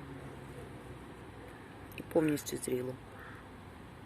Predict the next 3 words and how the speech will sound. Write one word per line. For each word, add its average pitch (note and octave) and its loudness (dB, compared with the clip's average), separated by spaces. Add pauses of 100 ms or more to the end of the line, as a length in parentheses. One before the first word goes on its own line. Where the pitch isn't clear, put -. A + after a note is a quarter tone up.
(800)
Смачна. C#3+ 6 (1000)
Думаю, C3+ 8
зимою D3 4